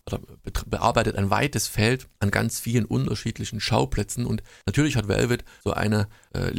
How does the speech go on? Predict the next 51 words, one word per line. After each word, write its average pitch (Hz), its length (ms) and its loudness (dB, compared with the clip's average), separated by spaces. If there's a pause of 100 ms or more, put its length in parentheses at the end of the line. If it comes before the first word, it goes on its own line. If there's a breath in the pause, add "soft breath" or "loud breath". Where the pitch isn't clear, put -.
Liste 117 280 0
der 101 220 0
Verdächtigen, - 680 -4
also - 160 -10 (100)
wer 107 240 2
könnte 107 380 0
es - 120 -6
sein, 95 360 0
wer 104 180 0
könnte 101 300 -2
daran 95 440 -4
beteiligt - 480 -4
sein. 101 380 -2 (180)
Und 101 140 0 (200 loud breath)
die 113 160 0
werden 107 300 4
in 113 180 2
diesem 101 300 -2
Buch 131 320 0 (160 loud breath)
in 110 80 0
gewisser 107 340 2
Weise 101 400 0
einer 113 200 2
nach 110 100 -2
dem - 180 -4
anderen 104 760 -2
abgearbeitet. 101 760 -2
Und 107 260 -4
nun 110 140 0
wäre 120 180 2
es 127 220 -2
fast - 300 -4
langweilig, 104 580 -2
am - 120 -8
Ende 110 260 0
dann 101 180 0
so 107 200 -4
eine 107 360 0
Lösung 104 500 0
zu - 120 -10
bekommen, - 400 -4
wo 95 60 -6
man 82 200 -6
sich - 180 -12
sagt, - 240 -8
"Okay, 101 280 -2
na, 95 100 2
nun 101 340 0
ist 98 220 -6
der 101 200 -2
übergeblieben." 107 640 -2